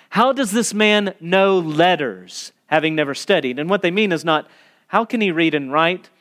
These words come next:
How does he know his A B Cs? How does he know letters? The same word that's translated letters there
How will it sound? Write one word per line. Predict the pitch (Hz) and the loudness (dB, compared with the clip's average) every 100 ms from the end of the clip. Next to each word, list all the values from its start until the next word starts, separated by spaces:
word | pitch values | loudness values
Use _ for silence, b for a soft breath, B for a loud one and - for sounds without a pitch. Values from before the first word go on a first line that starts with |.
| _ - | _ -4
How | 175 | -2
does | 185 | -2
he | 165 | -2
know | 175 160 | -2 0
his | 147 139 | 0 -2
A | |
B | 131 120 | -4 -6
Cs? | - 180 120 | -4 -2 0
How | 160 | -2
does | 202 180 | -2 -2
he | 165 | -4
know | 160 147 | -4 -2
letters? | 151 175 127 107 | 0 0 -2 -10
The | 139 | -14
same | - 196 208 | -6 -2 -2
word | 185 180 175 - _ _ _ _ _ _ _ | 0 0 -2 -8 _ _ _ _ _ _ _
that's | 139 135 | -14 -12
translated | - 175 175 147 156 143 117 | -4 -2 -2 -2 -2 -2 -2
letters | 151 185 165 117 | 0 0 0 -6
there | 110 127 123 | -4 -2 -2